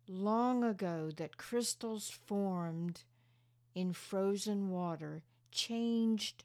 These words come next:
dramatically when specific concentrated thoughts and emotions were directed at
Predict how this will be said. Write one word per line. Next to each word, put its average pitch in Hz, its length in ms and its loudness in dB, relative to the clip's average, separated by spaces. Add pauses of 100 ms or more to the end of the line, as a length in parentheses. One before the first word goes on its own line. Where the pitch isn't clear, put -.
(120)
dramatically 180 1120 -4 (1400)
when 190 300 0
specific - 1000 -6 (360)
concentrated 202 1000 -4 (180)
thoughts - 680 -4 (680)
and 180 180 0
emotions 170 920 0
were 170 160 -2
directed 170 680 -4 (100)
at 175 140 -8